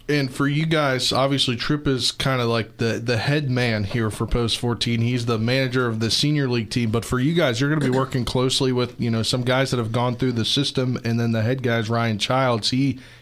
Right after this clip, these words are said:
you know, he played professional baseball. How's that kind of, like, gonna be knowing you're gonna be learning from guys, one, that have been in your exact position at one point, and then two, a guy that's played where you probably have hopes and dreams of playing?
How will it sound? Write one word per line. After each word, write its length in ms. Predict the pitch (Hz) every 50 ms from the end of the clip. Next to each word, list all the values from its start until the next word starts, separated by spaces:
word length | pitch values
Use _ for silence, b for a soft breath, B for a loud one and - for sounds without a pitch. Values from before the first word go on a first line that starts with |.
| B
you 80 | - 123
know, 60 | 131
he 60 | 139
played 220 | 139 - 139 123 117
professional 560 | 127 117 101 127 123 120 - - 123 117 113
baseball. 480 | 110 117 120 120 120 - 127 117 113
How's 300 | 107 120 131 139 139 123
that 220 | 127 131 131 135 131
kind 180 | 135 127 127
of, 200 | 123 110 110 107
like, 300 | 95 120 120 113 107 - B B B B B B B B B -
gonna 180 | 143 135 127
be 300 | 120 127 123 123 123 120
knowing 440 | 127 131 127 127 127 127 123 123 120
you're 140 | 120 120 123
gonna 100 | 127 123
be 120 | 123 120
learning 340 | 117 117 120 123 127 127 113
from 160 | - 123 120
guys, 400 | 113 120 120 120 123 123 110 104
one, 540 | 120 - 127 131 151 160 151 147 147 135 123
that 140 | 135 131 127
have 120 | 127 120
been 140 | 120 135 131
in 120 | 139 143
your 160 | 139 135 135 131
exact 460 | 120 117 117 131 131 135 131 - -
position 420 | 123 120 113 135 147 143 - 131
at 120 | 123 113 110
one 180 | 117 120 117
point, 340 | 113 123 123 120 120 - -
and 140 | 123 120 120
then 220 | 120 117 113 110 B B B B B B
two, 460 | - - 202 202 170 139 131 127 - B B B B B B - - -
a 120 | - 127 117
guy 280 | 104 - 139 139 143
that's 180 | 131 127 123 -
played 340 | - - 143 139 135 135 127
where 220 | 120 127 123 127
you 260 | 123 - 98 110 131
probably 340 | 123 - 143 135 127 127 120
have 180 | 117 123 120 117
hopes 280 | 131 135 123 117 -
and 120 | 131 120 117
dreams 320 | 117 127 131 131 120 -
of 100 | 110 101
playing? 300 | - 110 104 98 98 -